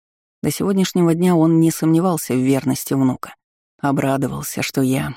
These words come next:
кость в его горле, исчезну. "Рейда!" —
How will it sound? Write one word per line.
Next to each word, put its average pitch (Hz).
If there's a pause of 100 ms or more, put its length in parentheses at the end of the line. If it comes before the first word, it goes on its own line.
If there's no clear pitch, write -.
кость -
в 151
его 135
горле, 139 (180)
исчезну. 139 (1080)
"Рейда!" — 147